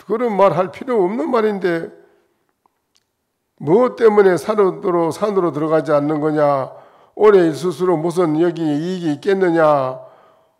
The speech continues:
어, 이러면 자꾸 말을 한다 이거죠. 무주 화상이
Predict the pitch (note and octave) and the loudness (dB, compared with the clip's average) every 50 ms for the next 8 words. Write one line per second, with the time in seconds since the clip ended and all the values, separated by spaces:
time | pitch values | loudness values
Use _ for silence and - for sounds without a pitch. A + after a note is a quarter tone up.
0 | _ _ _ _ - - - D#3 D#3+ F#3 A3 A#3+ B3 A#3+ A#3+ G#3+ - F3 - - | _ _ _ _ -10 -8 -4 -2 -2 -2 -2 -4 -6 -6 -8 -10 -10 -14 -12 -10
1 | A#3 G3 F3+ F3 F3+ E3+ D3+ D#3 D#3 D3+ C#3+ C3+ C3+ C3 G#2+ A#2+ B2 A2+ B2+ E3 | -4 0 2 4 4 4 2 0 0 -2 -2 -2 -2 -4 -6 -6 -6 -6 -6 -6
2 | A3 A3+ - - _ _ _ _ _ _ _ _ _ _ _ _ _ _ _ _ | -8 -10 -16 -20 _ _ _ _ _ _ _ _ _ _ _ _ _ _ _ _
3 | _ _ _ _ _ _ _ _ - C#3 C#3 D3 F#3 A#3+ B3 G3+ - A#3 F#3 G3 | _ _ _ _ _ _ _ _ -12 -10 -8 -6 -6 -6 -6 -4 -2 0 2 2
4 | G#3 F#3+ - G3+ G#3 G3 G#3+ A#3 A#3+ A#3+ - - | 2 2 2 0 0 0 0 -2 -4 -6 -8 -10